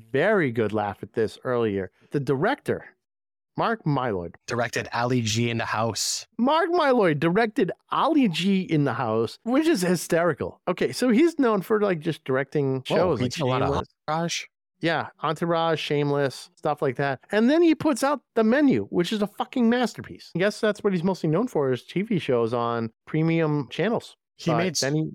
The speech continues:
Speaker 2: looking at his I M D B, he made so much shit.
Speaker 1: Yeah, he didn't make a lot of good stuff. I mean, he made a few episodes of United States of Tara, Entourage, let's see, Minority Report, which I'm sure that fucking ended real quick. Miniseries, that's, yeah, okay. Shameless.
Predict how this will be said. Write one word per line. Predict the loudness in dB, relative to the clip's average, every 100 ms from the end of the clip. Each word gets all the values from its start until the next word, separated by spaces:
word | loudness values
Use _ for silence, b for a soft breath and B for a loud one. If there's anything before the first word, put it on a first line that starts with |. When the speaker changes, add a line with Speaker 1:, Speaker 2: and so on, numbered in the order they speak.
| -8
Speaker 2:
looking | -6 -2
at | -2
his | 0
I | -2
M | -2
D | -4 -4
B, | -2 -2
he | -2
made | 0 -2 -2
so | -4
much | -2 -2
shit. | -2 -2 -2 -2 -4 -6 -14 _ _ -2
Speaker 1:
Yeah, | 0 2 0 -2
he | -4
didn't | -2
make | 0 0
a | 0
lot | 2 0
of |
good | 0 -2
stuff. | -2 -2
I |
mean, | 0 0
he | 0
made | 0 0 0
a | 2 2 0 -2 -6 -16 _ _
few | -2 -2
episodes | 0 -2 0 0 0
of | 0 -2 -4 -10 _ -4
United | 0 0 0
States | -2 -4
of | -6
Tara, | -6 -2 0 0 -2 -4 -4
Entourage, | -4 0 0 2 2 2 0 0 -6 -14
let's | -18
see, | -10 -8 -6
Minority | -4 -2 0 0
Report, | 0 0 0 0 0
which | -4 -6 -6
I'm | -8
sure | -6 -4 -2
that | -2 -4
fucking | -8 -8
ended | -8 -6 -6 -4
real | -4
quick. | -4 -6 -8 -10 _
Miniseries, | -4 -2 -2 -2 -6 -4
that's, | -6 -6 -10
yeah, | -14 -14 -8
okay. | -8 -8 -14 -10
Shameless. | -2 0 2 2 0 -6